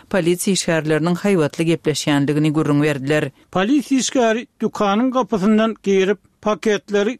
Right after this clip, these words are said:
Speaker 2: doğrulurdu da başlygyň özi bilýär. "Bu bolýan zat barada hiç ýerde ses çykmaz" diýip umyt edýärin. "Saňa we başlygyňa problema gerek däl. Dogrymy?" diýdi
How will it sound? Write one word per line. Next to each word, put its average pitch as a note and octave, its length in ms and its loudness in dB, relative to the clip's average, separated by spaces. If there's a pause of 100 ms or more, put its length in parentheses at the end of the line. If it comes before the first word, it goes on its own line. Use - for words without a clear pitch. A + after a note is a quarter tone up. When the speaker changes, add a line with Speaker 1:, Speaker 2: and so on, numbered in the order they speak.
(120)
Speaker 2:
doğrulurdu G3+ 600 0
da A3 160 0 (220)
başlygyň G#3 640 0
özi G3+ 280 2
bilýär. G#3 380 0 (280)
"Bu B3+ 160 2
bolýan A3+ 340 0
zat G#3+ 280 -2
barada G3+ 480 0 (120)
hiç C4+ 260 2
ýerde G#3 340 0 (120)
ses G3+ 340 -2
çykmaz" A3+ 380 -2
diýip G3+ 220 2 (100)
umyt G#3 340 2
edýärin. F3 520 -2 (180)
"Saňa G#3 300 0
we A#3 200 0 (320)
başlygyňa G3+ 640 0 (160)
problema G#3 640 0 (120)
gerek F#3 380 -2
däl. F3 180 0 (200)
Dogrymy?" G#3 500 2 (180)
diýdi G3+ 300 2